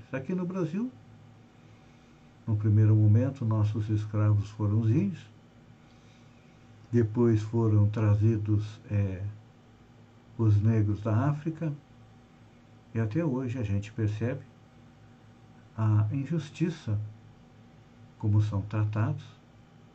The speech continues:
principalmente os descendentes dos índios, mas também os negros na nossa sociedade. Então, a lei de liberdade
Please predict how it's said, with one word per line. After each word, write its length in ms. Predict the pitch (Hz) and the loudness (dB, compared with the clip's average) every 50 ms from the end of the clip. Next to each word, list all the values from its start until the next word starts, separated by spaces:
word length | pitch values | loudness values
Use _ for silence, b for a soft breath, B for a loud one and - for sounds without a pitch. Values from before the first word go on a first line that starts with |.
| - - - - - - - - - - - - - - | -20 -20 -20 -20 -20 -20 -20 -20 -20 -20 -20 -20 -12 -6
principalmente 800 | - 135 147 147 - - - 117 113 110 107 113 110 107 107 110 | -2 0 0 0 0 -4 -6 -4 -2 0 0 0 0 -2 -2 -2
os 80 | 107 104 | -2 -2
descendentes 640 | 110 104 101 - 110 104 95 98 101 101 - - - | 0 0 -2 0 -2 -2 -2 -2 -2 -4 -4 -6 -8
dos 240 | 117 117 117 107 107 | -6 -4 0 2 2
índios, 320 | 139 170 185 165 - - - - - - - - - - - - - - - - | 2 0 -2 -4 -8 -14 -16 -20 -20 -20 -20 -20 -20 -20 -20 -20 -20 -20 -12 -8
mas 260 | 113 135 143 147 - | -6 -6 -6 -8 -8
também 420 | - 170 156 135 110 107 110 120 110 - - - - B B B B B B B B B B - - | -8 -6 -6 -2 -2 -2 -2 -4 -6 -10 -16 -20 -20 B B B B B B B B B B -10 -8
os 200 | 139 127 113 104 | -4 -2 0 0
negros 460 | 101 110 110 107 104 107 107 104 98 | 2 4 4 4 6 6 4 4 4
na 140 | 104 101 101 | 2 2 2
nossa 420 | 101 95 92 92 90 - - 107 | 2 0 -2 -4 -6 -6 -6 -8
sociedade. 680 | 104 - - 104 104 - 110 104 101 95 87 87 87 101 | -6 -6 -6 -8 -8 -6 -8 -8 -8 -8 -8 -8 -6 -6
Então, 300 | 101 - - 104 98 - - - - - B B B B B B B B B - | -6 -4 -4 -6 -8 -8 -8 -12 -16 -20 B B B B B B B B B -2
a 80 | 95 | 0
lei 140 | 101 107 123 | 2 2 4
de 140 | 117 120 113 | 2 2 2
liberdade 600 | 107 107 104 98 98 98 110 131 156 156 - | 4 4 2 2 0 0 0 0 -2 -2 -4